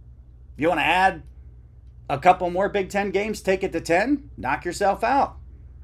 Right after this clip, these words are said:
Rotate that thing around. Or maybe you wanna ensure one crossover rival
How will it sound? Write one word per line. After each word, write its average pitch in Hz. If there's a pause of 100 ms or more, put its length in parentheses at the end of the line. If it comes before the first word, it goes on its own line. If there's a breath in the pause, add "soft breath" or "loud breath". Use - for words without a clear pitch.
Rotate 139
that 175
thing 185
around. 214 (880 loud breath)
Or -
maybe 240
you 202
wanna 185 (100)
ensure 185
one 185
crossover 170
rival 107